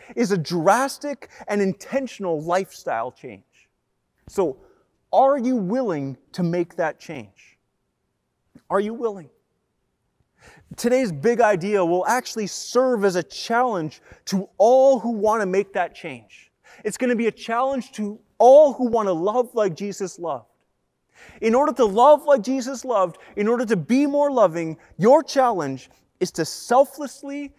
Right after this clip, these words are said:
and sacrificially humble yourself in service to others. Selflessly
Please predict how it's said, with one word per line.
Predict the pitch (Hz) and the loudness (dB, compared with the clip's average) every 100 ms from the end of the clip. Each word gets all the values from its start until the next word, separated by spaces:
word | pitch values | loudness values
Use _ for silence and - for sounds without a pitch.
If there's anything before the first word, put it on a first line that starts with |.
| _ | _
and | - 202 | -6 -6
sacrificially | - 190 185 160 - 262 254 190 160 156 | -2 -2 -2 -8 -8 -8 -8 -6 -4 -6
humble | 131 - 330 330 262 | -8 -4 -4 -2 -6
yourself | 208 160 - 135 147 _ _ _ - | -4 -6 -6 -8 -8 _ _ _ -10
in | 165 | -10
service | - 185 175 165 - | -8 -6 -6 -8 -10
to | 151 | -12
others. | - 135 113 - _ _ _ _ _ _ _ _ _ | -10 -10 -12 -20 _ _ _ _ _ _ _ _ _
Selflessly | - - - 269 302 - 294 - 269 285 285 | -20 -10 2 4 4 0 -8 -8 -10 -8 -8